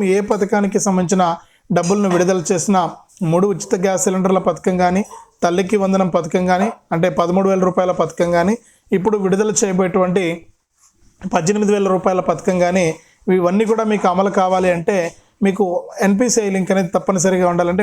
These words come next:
మీ యొక్క బ్యాంక్ అకౌంట్ ఏదైతే ఉందో ఆ బ్యాంక్ అకౌంట్కి ఎన్పిసిఐ లింక్ అనేది తప్పనిసరిగా ఉండాలి. మరి ఎన్పిసిఐ లింక్ ఉంటేనే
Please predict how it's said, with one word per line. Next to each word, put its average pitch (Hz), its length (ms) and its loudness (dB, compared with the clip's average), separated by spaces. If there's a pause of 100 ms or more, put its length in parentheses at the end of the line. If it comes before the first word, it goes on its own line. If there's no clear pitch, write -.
మీ 190 60 2
యొక్క 175 160 0 (200)
బ్యాంక్ 196 300 0 (160)
అకౌంట్ 180 300 -2
ఏదైతే 180 400 0
ఉందో 175 200 0 (440)
ఆ 180 40 4
బ్యాంక్ 180 360 0
అకౌంట్కి 190 480 -2 (460)
ఎన్పిసిఐ 202 480 0
లింక్ 190 180 0
అనేది 185 260 2
తప్పనిసరిగా 180 600 0
ఉండాలి. 165 300 0 (400)
మరి 185 120 2 (100)
ఎన్పిసిఐ 214 480 0
లింక్ 196 200 -2
ఉంటేనే 196 340 0